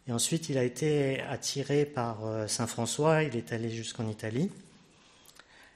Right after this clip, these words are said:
Mais, euh, arrivé à Padoue, il se mettait pas en avant, il se contentait de, des tâches quotidiennes, je notais de passer le balai.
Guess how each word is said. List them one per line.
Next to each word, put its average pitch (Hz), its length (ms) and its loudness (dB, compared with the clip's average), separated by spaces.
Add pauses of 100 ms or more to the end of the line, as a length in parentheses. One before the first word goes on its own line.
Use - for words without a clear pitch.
(140)
Mais, 147 400 4 (380)
euh, 139 420 -2
arrivé 139 320 4
à 156 80 10
Padoue, 160 600 6 (520)
il - 40 -8
se 147 120 2
mettait 147 260 6
pas 170 520 8
en 139 140 4
avant, 135 520 2 (160)
il - 60 -8
se - 140 -2
contentait 151 680 4
de, 120 640 2
des 113 460 -6
tâches 143 300 0
quotidiennes, 131 640 0 (160)
je - 200 -12
notais 113 520 -4
de 117 100 0
passer 127 360 2
le 131 60 0
balai. 123 380 0